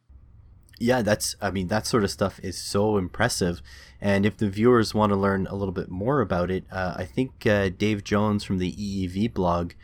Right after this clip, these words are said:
had a guest on where, um, where they were talking about how those gyros, um, and those accelerometers work. They're basically,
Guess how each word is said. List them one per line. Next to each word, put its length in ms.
had 420
a 300
guest 400
on 380
where, 480
um, 400
where 120
they 80
were 120
talking 320
about 200
how 160
those 300
gyros, 760
um, 400
and 100
those 140
accelerometers 720
work. 360
They're 200
basically, 680